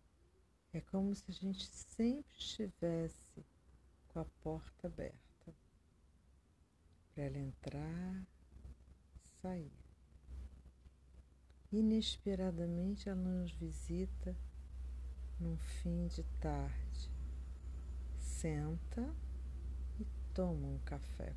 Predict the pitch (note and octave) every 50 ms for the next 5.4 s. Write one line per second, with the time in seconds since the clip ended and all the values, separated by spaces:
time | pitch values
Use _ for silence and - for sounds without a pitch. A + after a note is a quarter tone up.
0 | - - C#2+ C2+ C2+ - - - A#1 B1 A1+ - - - - - - - - -
1 | - - - - - - - - - - - - - - - - - - - -
2 | - - - - - - - - - - - - - - - - - - - -
3 | - - F3+ F3+ F3 - - E3+ E3 D#3+ - - E3 E3+ E3+ E3 D#3 - E3 D#3
4 | D3+ D#3+ D#3+ D#3 - - - - - - - - - - - - - - - D#3+
5 | D3+ - C#3+ C#3 C3+ C3+ C3